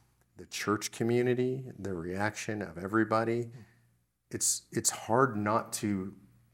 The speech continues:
be evangelized to when you see that, because you see faith in action. You see the actual works that come out of faith, and you see everybody turn to each other. And my thought is, how,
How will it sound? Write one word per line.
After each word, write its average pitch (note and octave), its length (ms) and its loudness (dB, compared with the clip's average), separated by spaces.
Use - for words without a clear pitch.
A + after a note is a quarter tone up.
be G2+ 380 -2
evangelized G#2 800 0
to F#2+ 160 -8
when F2+ 180 -6
you F2+ 100 -10
see C#3+ 240 -6
that, F2+ 240 -10
because F#2 360 -6
you G#2 100 0
see B2 500 2
faith C3 520 -2
in A2+ 200 -6
action. A#2+ 440 -6
You G2+ 120 -10
see A2+ 180 -4
the A2+ 100 0
actual G#2 340 -6
works G#2+ 380 -4
that F2+ 80 -4
come G2 200 -8
out F2+ 100 -12
of E2+ 80 -14
faith, D3+ 260 -2
and F#2+ 80 -6
you F#2 60 -6
see F#2 180 -4
everybody A2 480 2
turn G#2+ 280 -4
to F#2 100 0
each E2+ 160 -6
other. C3 280 -2
And F#2 240 -6
my B2+ 180 4
thought G#2+ 200 4
is, G2 160 0
how, A#2 300 0